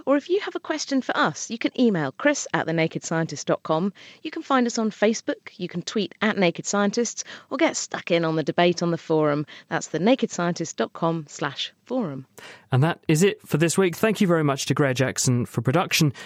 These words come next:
Speaker 2: and do please join us next week when we're going to be taking on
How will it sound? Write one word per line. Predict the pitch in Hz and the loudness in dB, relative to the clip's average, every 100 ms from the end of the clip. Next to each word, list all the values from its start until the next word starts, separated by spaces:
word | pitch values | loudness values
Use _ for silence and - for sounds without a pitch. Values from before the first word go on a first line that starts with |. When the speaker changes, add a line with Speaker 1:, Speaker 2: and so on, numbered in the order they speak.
| - | -2
Speaker 2:
and | 127 120 | 0 2
do | 185 185 | 2 2
please | 143 156 131 | 2 2 2
join | - 135 127 | 2 2 2
us | 117 - | 0 0
next | 127 139 220 - | 2 4 4 2
week | 135 110 - | 0 0 0
when | 123 | 0
we're | 123 | 2
going | 127 127 | 2 0
to | - | 0
be | |
taking | - 147 143 143 | 0 0 2 2
on | 143 | 0